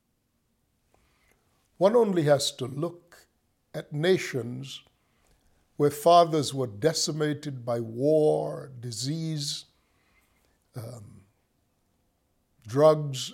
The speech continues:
alcohol, lustful behaviors,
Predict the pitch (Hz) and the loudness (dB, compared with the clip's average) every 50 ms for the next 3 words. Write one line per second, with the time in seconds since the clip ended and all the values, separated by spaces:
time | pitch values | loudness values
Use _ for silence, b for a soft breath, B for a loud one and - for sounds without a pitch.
0 | - - 139 139 156 147 - - - 139 - 139 143 139 135 - 135 135 135 135 | -8 -2 2 4 4 4 2 -2 -4 -4 -2 -2 -2 -2 -2 -2 -4 -4 -8 -10
1 | 131 - _ _ _ _ _ _ _ _ _ _ _ _ _ _ _ _ _ _ | -12 -16 _ _ _ _ _ _ _ _ _ _ _ _ _ _ _ _ _ _
2 | _ _ _ 156 131 135 156 147 - - - - - - 151 151 147 131 135 135 | _ _ _ -4 2 2 2 2 2 -2 -8 -10 -8 -6 -4 -4 -4 -4 -4 -4
3 | 110 139 135 139 135 113 123 131 131 131 123 123 - - - - | -2 0 0 -2 -2 -4 -6 -8 -8 -8 -8 -10 -12 -14 -16 -18